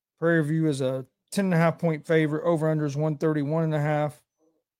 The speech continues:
Big Ten matchup, Minnesota at Illinois. Illinois is a fourteen and a half point favorite. Uh, Illinois is, I think, on a three-game losing streak. Minnesota's on, like, a nine-game losing streak.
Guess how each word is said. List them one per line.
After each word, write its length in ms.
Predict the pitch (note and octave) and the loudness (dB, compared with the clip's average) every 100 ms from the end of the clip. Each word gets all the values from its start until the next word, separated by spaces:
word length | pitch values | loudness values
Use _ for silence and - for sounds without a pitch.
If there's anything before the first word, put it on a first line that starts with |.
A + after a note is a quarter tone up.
| _ _ _ | _ _ _
Big 220 | E3+ F3 | -4 -4
Ten 240 | - F3+ E3+ | -2 -2 2
matchup, 460 | E3+ E3 E3+ E3 | 2 2 2 0
Minnesota 720 | E3 F3+ E3+ - F3 E3 D#3 D#3+ | 2 0 0 2 2 4 4 4
at 220 | E3 E3 | 2 2
Illinois. 540 | E3+ D3+ D#3+ E3 D#3 | 0 2 2 2 0
Illinois 440 | - E3 D#3 D#3+ D3+ | 0 -2 0 -2 -2
is 140 | C3+ | -6
a 100 | A#2+ | -12
fourteen 480 | - F3+ - E3+ D#3 | -8 -6 -6 -8 -6
and 80 | D3 | -4
a 40 | |
half 220 | D3 C#3+ | -4 -6
point 300 | - C3 C3 | -8 -10 -6
favorite. 440 | F3 E3+ D#3+ D#3+ - _ _ _ _ _ _ _ _ _ _ _ _ _ _ _ _ _ _ _ - | 0 0 0 -4 -8 _ _ _ _ _ _ _ _ _ _ _ _ _ _ _ _ _ _ _ -12
Uh, 260 | C3+ B2+ B2 | -10 -10 -6
Illinois 360 | G#3 G3+ F#3 F#3+ | 2 4 6 6
is, 100 | F3+ | 6
I 100 | E3 | 4
think, 180 | F#3 D#3+ | 2 0
on 120 | D3+ | 0
a 40 | C#3 | 0
three-game 540 | G3 G3+ F3+ F#3+ F#3 | -2 0 4 4 4
losing 280 | F#3 E3 F3 | 2 0 -2
streak. 360 | - F3 F3 | -2 -2 -2
Minnesota's 520 | F3 D#3+ - F#3 F3 D#3 | -2 -4 0 2 2 0
on, 100 | D#3 | -2
like, 140 | C#3 | -4
a 40 | |
nine-game 560 | C3+ E3 F3 E3 E3+ E3+ | -2 0 2 2 2 0
losing 300 | E3+ D#3+ D#3+ | 0 0 -2
streak. 480 | - E3 D#3+ D#3 | -4 -2 -2 -2